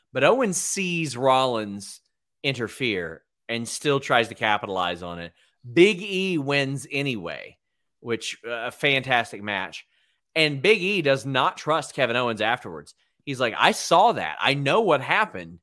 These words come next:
And Kevin Owens is like, "Listen, man, I'm sorry. I'm really sorry." Kevin Owens, on his own self-fulfilling character arc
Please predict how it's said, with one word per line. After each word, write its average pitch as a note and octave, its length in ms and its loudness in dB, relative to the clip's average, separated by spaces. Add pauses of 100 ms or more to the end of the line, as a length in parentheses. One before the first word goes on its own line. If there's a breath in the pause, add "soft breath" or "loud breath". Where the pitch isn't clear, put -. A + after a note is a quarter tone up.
(640)
And D3 180 -4
Kevin D#3+ 200 0
Owens D3+ 220 -2
is A#2 80 -14
like, A#2+ 160 0
"Listen, D3+ 260 -4
man, A2 220 -2
I'm G#2+ 140 -8
sorry. F#2+ 500 -2
I'm B2 320 -4
really D3+ 400 4
sorry." A2 520 -4 (600 soft breath)
Kevin D4 320 2
Owens, E3+ 480 4
on D#3 200 0
his C#3+ 240 0
own F3+ 460 4
self-fulfilling D#3 960 2
character F3+ 560 -4
arc F#2 360 -8